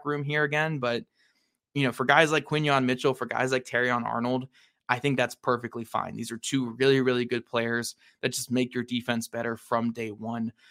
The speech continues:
Uh, but let me know what you guys think in the comment section. Who are your favorite options at fifteen? Those are my top four. And something to keep in mind, too, with Chris Ballard is,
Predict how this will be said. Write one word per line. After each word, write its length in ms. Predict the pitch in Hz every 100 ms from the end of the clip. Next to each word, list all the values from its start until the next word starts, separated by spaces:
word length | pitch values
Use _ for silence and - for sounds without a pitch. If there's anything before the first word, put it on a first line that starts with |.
| -
Uh, 100 | -
but 100 | 131
let 120 | 190 240
me 80 |
know 140 | 233 220
what 120 | 220
you 80 | 208
guys 200 | 202 196
think 160 | 190
in 80 | 190
the 60 | 175
comment 320 | 170 185 151
section. 260 | 143 - 120
Who 160 | 165
are 80 | 240
your 160 | 208 202
favorite 400 | - 165 180 175
options 400 | 151 - 160 139
at 180 | 156 -
fifteen? 420 | 151 - 156 151
Those 200 | 151 156
are 40 |
my 120 | 156
top 340 | 147 - 143 -
four. 460 | - 135 143 139 139 _ _ _ _ _ _ -
And 140 | 156
something 240 | 208 226
to 60 | 190
keep 200 | 202 180
in 60 | 151
mind, 300 | 160 165 135
too, 180 | 175
with 160 | 143 131
Chris 200 | 143 135
Ballard 420 | 127 139 143 117
is, 380 | 101 120 120 -